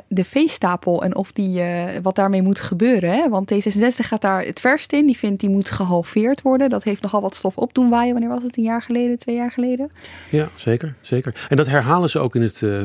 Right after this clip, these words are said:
Speaker 2: in het, eh, verkiezingsprogramma. Eh, alleen wat wel tekenend is, vind ik, het is, eh, het is een van de taboes, hè, die, eh, die, eh, die rond klimaatbeleid, eh, eh, is. En, ehm, je ziet dat, eh, heel veel partijen zich uitspreken voor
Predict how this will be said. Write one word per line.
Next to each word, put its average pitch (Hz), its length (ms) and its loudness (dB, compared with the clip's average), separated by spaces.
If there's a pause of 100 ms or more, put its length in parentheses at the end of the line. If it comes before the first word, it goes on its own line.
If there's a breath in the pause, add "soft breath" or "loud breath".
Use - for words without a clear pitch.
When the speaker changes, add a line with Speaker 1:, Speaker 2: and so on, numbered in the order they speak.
(120)
Speaker 2:
in - 180 -6
het, 104 180 -6
eh, 98 80 -4 (380)
verkiezingsprogramma. 180 840 -2 (420 loud breath)
Eh, 120 200 4
alleen 139 260 4
wat 143 240 0 (100)
wel 143 240 2
tekenend 170 460 2
is, 120 160 0
vind 123 160 4
ik, - 220 -4
het 120 180 -4
is, 135 240 -4
eh, 107 120 -4
het 135 120 -2
is - 60 -12
een 160 160 2
van 147 80 4
de 131 80 2
taboes, 131 320 2
hè, 143 120 0
die, 120 360 2
eh, 101 120 2
die, 107 320 0
eh, 101 340 0
die 104 300 -4
rond 107 320 2
klimaatbeleid, 98 760 2
eh, 98 420 -4 (520 loud breath)
eh, 98 340 -2 (200)
is. - 340 0 (380 loud breath)
En, 117 400 0
ehm, 104 460 0 (100)
je 117 180 2
ziet 131 200 0
dat, 135 240 2
eh, 117 300 -6
heel 160 200 4
veel 135 240 0 (140)
partijen 120 380 2
zich - 380 -4
uitspreken 101 760 -2
voor 113 480 2